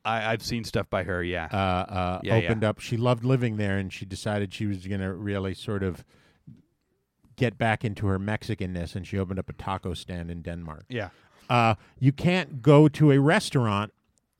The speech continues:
Speaker 2: in this country anymore that isn't trying to, uh, mix cultures by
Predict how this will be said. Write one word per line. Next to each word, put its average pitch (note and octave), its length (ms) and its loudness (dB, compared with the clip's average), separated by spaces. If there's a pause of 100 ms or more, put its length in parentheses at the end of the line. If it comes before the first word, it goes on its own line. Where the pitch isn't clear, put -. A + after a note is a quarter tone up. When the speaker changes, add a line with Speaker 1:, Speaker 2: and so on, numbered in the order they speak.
(280)
Speaker 2:
in B2+ 180 2
this F#3+ 200 4
country C3 420 0
anymore G#2 500 -2
that A2 180 -2
isn't C3+ 340 0
trying A2+ 580 -2 (680)
to, A#2+ 420 4
uh, G2 360 -2
mix B2 720 0
cultures A#2 840 0 (680)
by G#2 400 2